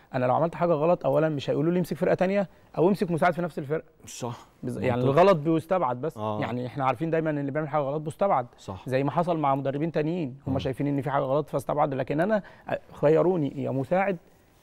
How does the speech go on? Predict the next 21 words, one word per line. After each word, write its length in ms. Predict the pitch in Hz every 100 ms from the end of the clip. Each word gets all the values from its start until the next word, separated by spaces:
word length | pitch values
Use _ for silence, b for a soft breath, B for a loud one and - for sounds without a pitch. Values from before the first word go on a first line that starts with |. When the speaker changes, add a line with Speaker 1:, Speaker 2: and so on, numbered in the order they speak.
| -
Speaker 1:
يا 80 | 123
ألفين 200 | 120 180
وتمانية. 340 | 147 135 131
فأنا 140 | 151
حسيت 300 | 196 196 214
Speaker 2:
مم. 60 | 226
Speaker 1:
إن 60 | 196
الموضوع 320 | 170 175 214
ده 100 | 196
فيه 300 | 185 208 208
يعني 220 | 151 147
Speaker 2:
هل، 200 | 131 151
هل 200 | 113 147
كلمت 360 | - 120 135 135
مع 100 | 107
الكابتن 280 | 107 131 127
محمد 200 | 131 135
حلمي؟ 260 | 143 160
Speaker 1:
كلمته، 480 | 170 165 269 403 240
آه، 160 | 220
ب-، 80 | 285